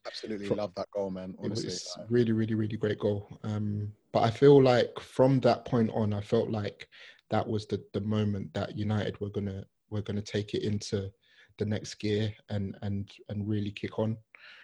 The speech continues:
Speaker 2: Um, but, like, throughout that half, yeah, I ju-, I just saw a lot of, um, misplaced passes. Um, we weren't linking up as well as we were in the, in the,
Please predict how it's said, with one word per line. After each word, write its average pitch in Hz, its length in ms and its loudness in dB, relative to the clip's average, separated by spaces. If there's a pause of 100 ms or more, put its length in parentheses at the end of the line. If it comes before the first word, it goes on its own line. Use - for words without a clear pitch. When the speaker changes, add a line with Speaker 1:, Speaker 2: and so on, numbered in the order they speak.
(260)
Speaker 2:
Um, 101 360 -4
but, 104 240 -2
like, 107 240 -4
throughout 120 460 4
that 107 160 -2
half, 107 360 -2 (920)
yeah, 110 180 -2
I 123 140 6
ju-, 120 240 -2
I 139 120 8
just - 280 0
saw 110 320 0 (100)
a 110 60 -2
lot 110 280 2
of, 101 160 -4 (840)
um, 101 640 -2 (800)
misplaced 117 520 2
passes. 107 800 -2 (440)
Um, 104 260 0
we 104 120 0
weren't 113 320 2
linking 110 280 -2
up 107 160 -4
as 107 120 -4
well 104 140 0
as 104 140 -6
we 104 80 -2
were 104 200 -2
in 104 140 -2
the, 104 240 -4
in 101 160 2
the, 98 300 0